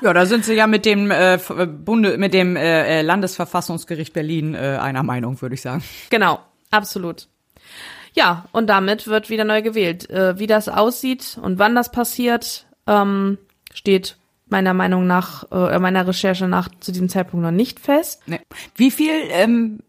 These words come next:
Speaker 1: Wahlberechtigte oder wie viel Wahllokale betrifft das? Oder, äh, hast du da Zahlen,
Speaker 2: Äh,
Speaker 1: nochmal
Speaker 2: vier,
Speaker 1: Zahlen?
Speaker 2: also vierhunderteinunddreißig, äh, Wahllokale.
Speaker 1: Okay.
Speaker 2: Vierhunderteinunddreißig Wahllokale.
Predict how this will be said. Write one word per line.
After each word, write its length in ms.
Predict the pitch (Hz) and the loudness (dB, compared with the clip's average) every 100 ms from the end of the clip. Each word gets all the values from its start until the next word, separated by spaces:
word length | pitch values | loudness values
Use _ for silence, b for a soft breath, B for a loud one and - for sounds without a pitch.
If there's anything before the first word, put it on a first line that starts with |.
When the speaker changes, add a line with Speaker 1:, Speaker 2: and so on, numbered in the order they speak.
| - | -4
Speaker 1:
Wahlberechtigte 1000 | 151 175 226 262 240 214 240 - - 214 | 2 4 6 2 0 -2 -4 -6 -6 -2
oder 220 | 196 175 | -2 -2
wie 80 | 214 | -4
viel 280 | 226 185 165 | -4 -2 0
Wahllokale 1200 | 170 208 214 220 220 190 180 - 156 165 226 269 | 2 2 2 4 4 2 0 -2 0 2 2 0
betrifft 460 | 277 - 285 277 302 | -4 -6 -10 -8 -6
das? 260 | 311 311 | -6 -6
Oder, 380 | - 202 196 170 - | -6 -4 -4 -6 -10
äh, 340 | 90 92 - - - - _ - | -12 -12 -16 -16 -20 -20 _ -12
hast 200 | 185 202 | -10 -8
du 40 | |
da 140 | 175 165 | -10 -10
Zahlen, 240 | - 143 | -10 -2
Speaker 2:
Äh, 100 | 214 165 | 0 0
Speaker 1:
nochmal 220 | 170 233 | 0 -2
Speaker 2:
vier, 200 | 202 311 | 4 4
Speaker 1:
Zahlen? 260 | 330 175 214 | 4 2 -2
Speaker 2:
also 220 | 233 233 | 0 0
vierhunderteinunddreißig, 1300 | 269 320 302 277 - 247 262 240 233 233 240 208 - | 4 6 6 4 2 0 0 2 0 0 -2 -4 0
äh, 240 | 220 208 | 2 4
Wahllokale. 800 | 190 185 180 - 165 160 160 185 - - | 4 4 0 -4 -6 -6 -8 -10 -8 -6
Speaker 1:
Okay. 280 | 220 139 - | -4 -6 -10
Speaker 2:
Vierhunderteinunddreißig 1300 | - 240 233 220 208 - - 208 208 196 190 190 - | -4 0 0 0 -2 -6 -6 -2 -2 0 -2 -4 -2
Wahllokale. 580 | 226 233 196 196 190 196 | 0 0 0 0 0 0